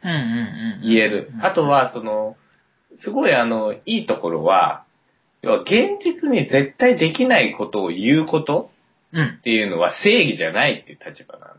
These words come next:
Speaker 2: ですよね。
Speaker 1: うん。
Speaker 2: だからその完全に、ある意味理想的な
Speaker 1: うんうんうん。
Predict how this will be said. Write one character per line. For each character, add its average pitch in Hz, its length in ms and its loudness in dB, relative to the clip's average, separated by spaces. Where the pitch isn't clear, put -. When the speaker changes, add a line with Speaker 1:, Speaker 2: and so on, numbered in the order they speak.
Speaker 2:
で - 140 -20
す - 60 -20
よ - 120 -10
ね。 170 160 -4
Speaker 1:
う - 40 -4
ん。 - 20 -2
Speaker 2:
だ - 100 0
か 113 100 0
ら 101 180 -2
そ 101 60 -8
の 101 120 -8
完 214 340 0
全 220 260 -2
に、 214 340 0
あ 160 60 2
る 131 160 4
意 101 40 -2
味 90 120 -8
理 107 160 -4
想 113 220 0
的 110 240 -4
な 135 260 0
Speaker 1:
う - 20 -10
ん 165 40 -4
う - 20 -4
ん 143 40 -2
う - 20 -4
ん。 110 640 -10